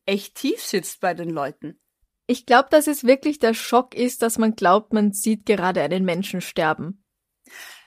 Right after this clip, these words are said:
Speaker 1: Das auch, ja, tatsächlich. Wird John dafür vergeben?
Speaker 2: Ja, nicht so wirklich. Also man macht es ihm wohl nicht wirklich leicht in der Stadt.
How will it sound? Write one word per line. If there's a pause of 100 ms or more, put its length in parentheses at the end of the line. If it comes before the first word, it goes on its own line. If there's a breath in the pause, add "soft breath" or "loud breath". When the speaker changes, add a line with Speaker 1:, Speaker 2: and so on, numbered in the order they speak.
(320 loud breath)
Speaker 1:
Das
auch,
ja, (340)
tatsächlich. (280)
Wird
John
dafür
vergeben? (220)
Speaker 2:
Ja,
nicht
so
wirklich.
Also
man
macht
es
ihm
wohl
nicht
wirklich
leicht
in
der
Stadt.